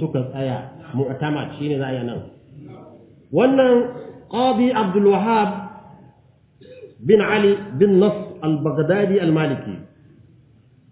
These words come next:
Kun ga mu yau wajen shekara dubu tsakaninmu da shi. Ya ce, "Wa illatul riba fi zahabi wal fiddati kaunihima asmanan." Domin kuɗi ne.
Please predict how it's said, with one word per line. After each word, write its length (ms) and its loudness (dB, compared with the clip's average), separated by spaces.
Kun 160 0
ga 100 2
mu 240 10
yau 140 6
wajen 240 2
shekara 320 2
dubu 280 0
tsakaninmu 460 -2
da 100 -4
shi. 200 -14
Ya 180 6
ce, 100 0
"Wa 220 6
illatul 480 2
riba 400 4
fi 80 0
zahabi 400 2
wal 240 4
fiddati 480 2
kaunihima 680 4
asmanan." 640 4
Domin 320 8
kuɗi 280 0
ne. 100 4